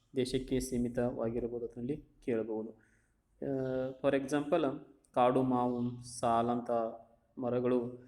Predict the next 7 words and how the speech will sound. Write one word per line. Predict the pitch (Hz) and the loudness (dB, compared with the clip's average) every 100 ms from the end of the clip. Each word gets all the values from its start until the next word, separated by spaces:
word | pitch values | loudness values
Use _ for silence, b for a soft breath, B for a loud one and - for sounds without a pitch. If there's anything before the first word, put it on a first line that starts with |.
| B B - | B B -6
ಪಶ್ಚಿಮಿಡಿ | 127 - 135 135 135 131 127 - b b b b - | -4 0 2 4 4 2 -2 -6 b b b b -4
ಮೀಸಲು | 131 127 127 127 123 123 - - - | 0 2 4 2 2 0 -4 -14 -10
ಜೀವಿಗೋಳದಲ್ಲಿ | 139 131 127 127 127 120 120 120 120 131 123 - - | -4 0 2 2 2 2 2 2 0 2 0 -6 -8
ಮಾತ್ರ | 120 113 - 151 - - - | -6 -2 -2 -4 -8 -18 -6
ಕಂಡುಬರುತ್ತವೆ, | 120 123 120 120 120 147 | -2 0 0 -2 -2 0
ಬೇರೆಲ್ಲೂ | 131 117 120 156 | 0 0 0 -2
ಕಂಡುಬರುವುದಿಲ್ಲ. | - - - 117 117 117 113 113 113 117 - | -6 -16 -8 -4 -2 -2 -4 -4 -6 -8 -10